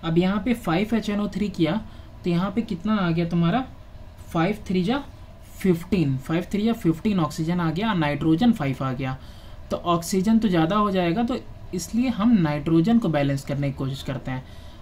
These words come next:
अब five nitrogen किया तो फ़ाइव टू जा टेन हो गया, टेन वन इलेवन हो गया, इलेवन फ़ोर फ़िफ़्टीन हो गया,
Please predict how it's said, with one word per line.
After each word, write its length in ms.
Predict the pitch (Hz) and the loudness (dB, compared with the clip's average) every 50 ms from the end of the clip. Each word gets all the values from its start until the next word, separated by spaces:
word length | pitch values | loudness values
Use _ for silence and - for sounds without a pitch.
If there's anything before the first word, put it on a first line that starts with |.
| - - | -10 -4
अब 120 | 165 160 | -4 -2
five 280 | 165 - 180 170 202 208 208 | -2 0 0 0 0 2 2
nitrogen 460 | 220 202 190 202 196 196 190 214 214 | 0 0 0 0 0 0 2 2 2
किया 180 | 208 220 226 233 | 2 2 2 2
तो 120 | 233 233 | 2 -2
फ़ाइव 300 | 220 - 170 165 165 165 - | -2 0 2 2 2 2 0
टू 80 | 196 | 0
जा 120 | 190 190 190 | 2 2 2
टेन 280 | 175 175 - 185 190 196 | 0 0 0 2 2 2
हो 100 | 202 196 | 2 0
गया, 160 | 180 196 202 | 0 0 -2
टेन 280 | 196 196 - 170 165 170 | -2 0 2 4 4 4
वन 160 | 180 180 185 185 | 4 4 2 2
इलेवन 380 | 185 190 185 185 190 196 190 | 2 2 2 2 2 2 2
हो 80 | 190 196 | 0 0
गया, 160 | 175 190 196 | 2 0 0
इलेवन 420 | 196 - 175 160 160 160 175 185 185 | 0 4 4 4 4 4 2 0 -2
फ़ोर 200 | - - 208 214 | -2 -2 -2 -2
फ़िफ़्टीन 400 | 214 - 156 - - 165 147 143 | 0 -2 -2 -2 -2 -4 -2 0
हो 120 | 139 139 | 0 -2
गया, 200 | 135 147 139 139 | -2 -2 -4 -4